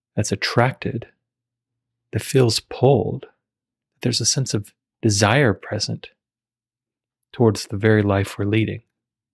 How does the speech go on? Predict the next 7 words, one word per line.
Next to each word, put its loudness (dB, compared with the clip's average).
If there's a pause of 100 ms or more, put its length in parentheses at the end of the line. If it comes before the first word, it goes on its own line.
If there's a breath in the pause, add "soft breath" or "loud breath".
(2250)
These 0
feelings 0
of -2
desire, 2
these -6
feelings -2
of -4